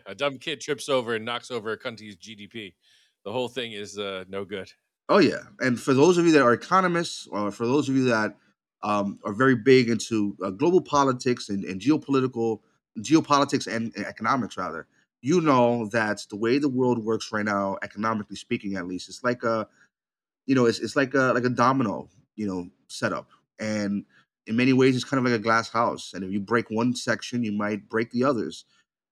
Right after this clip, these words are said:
Speaker 2: You know, I know here in the United States, uh, at least on, you know, the political channels, there's always, like, arguments like, "Hey, we need to be strict with China," or, "We need to be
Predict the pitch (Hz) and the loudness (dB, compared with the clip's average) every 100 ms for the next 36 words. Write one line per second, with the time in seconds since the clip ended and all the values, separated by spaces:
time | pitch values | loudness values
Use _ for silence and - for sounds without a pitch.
0 | _ 117 101 101 131 135 123 151 165 151 | _ -2 0 2 4 2 2 2 2 4
1 | 139 131 - 135 151 - - - - 104 | 4 2 0 0 0 -2 -12 -12 -6 -4
2 | 101 147 - - 117 110 - 123 104 101 | -2 -2 -4 -6 -6 -6 -4 -4 -4 -4
3 | 135 185 - - 95 73 - - _ _ | 0 0 -2 -8 -10 -10 -14 -20 _ _
4 | _ _ _ _ - 127 139 139 127 123 | _ _ _ _ 0 4 8 8 6 4
5 | 113 - 170 160 151 143 - 113 120 170 | -2 0 2 2 2 2 2 -2 2 2
6 | 139 147 143 117 104 - - - 165 160 | 4 2 0 -6 -8 -10 -10 -2 0 -2
7 | - 123 - - 143 135 127 107 110 131 | -4 -6 -4 -2 0 0 -2 -2 -2 -2
8 | 123 107 110 104 | -4 -6 -4 -4